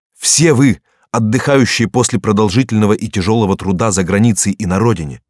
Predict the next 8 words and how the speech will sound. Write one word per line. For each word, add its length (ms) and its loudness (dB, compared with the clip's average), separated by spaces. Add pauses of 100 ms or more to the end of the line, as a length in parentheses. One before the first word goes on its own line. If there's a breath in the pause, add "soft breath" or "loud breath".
(600)
неужели 440 2
вы 220 2
и 40 2
теперь 380 -2
будете 380 -4
оставаться 480 -6
пассивными? 720 -10 (960)
Нет. 500 -10